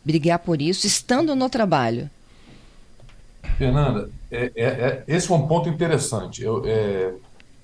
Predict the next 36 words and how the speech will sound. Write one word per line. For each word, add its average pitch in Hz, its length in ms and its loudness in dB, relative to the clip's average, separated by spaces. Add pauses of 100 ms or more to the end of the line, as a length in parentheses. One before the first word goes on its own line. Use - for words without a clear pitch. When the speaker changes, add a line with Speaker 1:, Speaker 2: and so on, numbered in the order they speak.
(240)
Speaker 2:
até - 320 0
o 110 500 2
Cássio 120 440 2
abordou 110 760 0 (100)
aqui - 360 -6
de 101 140 -6
forma 107 420 -4
muito 147 280 0
competente, 127 800 -2
e - 20 -4
eu 107 80 -4
concordo. 110 680 -2 (560)
Por 120 60 -4
isso 113 100 -2
que 151 60 2
eu 147 80 4
falo, 139 200 4
a 135 60 2
gente 135 200 0
tem 143 100 -2
que 123 60 -6
ter 139 80 2
muito 135 280 0
ma-, 139 140 2
muita 127 300 0
maturidade 135 800 2
pra 117 180 -4
falar 107 280 0
sobre 127 220 -6
esse 135 120 -4
assunto, 131 420 -2 (220)
né, 98 180 -4
sem 123 240 -2
receios. 120 720 2 (520)
Por 151 160 2
quê? 104 320 -2